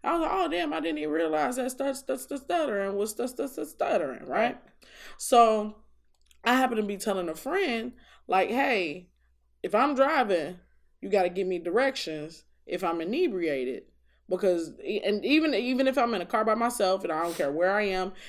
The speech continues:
Speaker 1: it could be, it could be somewhere as far as from Cupcake House to my house. If I'm real inebriated and I turn on directions, I'm snap in and I'm focused, right? So I happen to be telling somebody this, and I happen to realize why, and I'll tell y'all why in a second.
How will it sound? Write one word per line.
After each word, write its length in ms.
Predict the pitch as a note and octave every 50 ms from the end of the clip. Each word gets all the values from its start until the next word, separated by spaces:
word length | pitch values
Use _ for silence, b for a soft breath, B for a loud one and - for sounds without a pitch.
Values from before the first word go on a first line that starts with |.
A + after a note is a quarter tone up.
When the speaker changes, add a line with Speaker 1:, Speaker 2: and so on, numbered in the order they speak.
| B B
Speaker 1:
it 100 | - F#3 F3
could 100 | F#3 D#3+
be, 460 | E3+ E3 D#3+ D#3+ D#3+ D#3 C#3+ A2 -
it 140 | - A#3 C#4
could 100 | B3 A3+
be 120 | G#3+ G#3
somewhere 400 | G#3 - G#3+ F#3+ G3 G3 G3 F#3
as 180 | F3 E3+ F3 F3
far 220 | - G#3 F#3+ F#3
as 100 | F3+ F3+
from 140 | - D#3 D3
Cupcake 400 | - A3 G#3 G3 - G3+ D#3+ D#3 -
House 160 | F3 D#3+ E3
to 80 | - D#3+
my 160 | F3 F#3 F#3
house. 360 | F3+ F3+ B2+ G2+ - - - B B B B B B -
If 120 | D#3 D3
I'm 240 | G#3+ B3 B3+ A#3 A3
real 200 | A#3+ B3 B3 A#3+
inebriated 680 | A#3 A#3 A#3 A3 - A3+ A#3 A3+ A3+ A3 G#3 G2+ A2+
and 80 | D#3 D#3
I 100 | D#3 E3+
turn 220 | F3+ - G3 F#3+ F#3+
on 140 | F#3 F3+ E3+
directions, 540 | F3+ F#3+ G3+ G3+ G3+ - F#3 F3+ F3+ F3+ b b b b b -
I'm 180 | C#3+ D3+ C#3+
snap 380 | C#3+ - G3 F#3 F3+ F3 F3 -
in 220 | E3 D#3+ D#3 D3+
and 100 | C#3 C#3
I'm 120 | C#3 C#3 C#3
focused, 460 | - C#3 C3 A2+ - - - - -
right? 280 | C3+ C#3 D#3+ D3+ - - - _ _ b b b b b b
So 160 | - - F#3
I 80 | D#3+ F3
happen 320 | G#3+ C#4+ C4+ - - D#4+
to 60 | B3+
be 160 | A3+ G#3 G#3 G3
telling 380 | - - - F4+ G#4+ A4 G4 -
somebody 520 | - - F3 E3 D#3 C#3+ D3 C#3 C3 B2
this, 420 | B2+ C3+ C3 A#2 B2+ D3 - - B B B B B B _
and 200 | - F3 E3+ E3 E3+
I 80 | F#3
happen 360 | G3 A3+ A3+ A3+ G#3+ - F3+
to 80 | F3+ F3
realize 880 | - - C4 D#4+ F#4 F4 C4+ G3+ E3+ D#3 D3 C#3 C3+ C3 F3 G#3 - - - _ _ - -
why, 380 | - G3+ B3 A#3+ E3+ G2+ - - -
and 100 | - C#3
I'll 80 | C#3+ A#2+
tell 180 | A2+ - D#3 C#3+
y'all 200 | C#3+ C3+ B2+ B2+
why 180 | C3+ C3 A2+ A2+
in 60 | B2
a 40 | C#3+
second. 340 | - - G2+ - - -